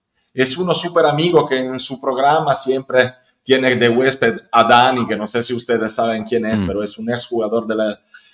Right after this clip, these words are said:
Speaker 1: de la Serie A, un jugador muy mediocre de la Serie A, que en los últimos años se ha hecho amigo ayer y empezó a ser un poco el, el opinionista en la televisión,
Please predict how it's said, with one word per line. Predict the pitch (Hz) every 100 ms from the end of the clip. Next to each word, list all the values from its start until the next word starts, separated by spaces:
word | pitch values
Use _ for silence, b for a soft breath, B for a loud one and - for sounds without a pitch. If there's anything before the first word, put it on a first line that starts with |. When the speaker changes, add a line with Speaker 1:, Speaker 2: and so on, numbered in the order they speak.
| b b
Speaker 1:
de | 95 113
la | 113
Serie | 127 117 120
A, | 110 120 131
un | 110 101 95
jugador | 98 98 104 104
muy | 117 123 117
mediocre | 110 104 107 101 101 98
de | 98
la | 98
Serie | 98 110 131
A, | 127 135
que | 107
en |
los | 107 -
últimos | 123 123 120 120 127
años | 113 113 120 113
se | - 104
ha |
hecho | 104 -
amigo | 104 107 113 127
ayer | 139 139 123
y |
empezó | 113 107 98
a | 104
ser | 113
un | 107
poco | 101 101 98
el, | 95 95 _ _ _
el | 110 113
opinionista | 113 127 123 131 131 120
en | 117
la | 113
televisión, | 120 123 160 131 110 113 147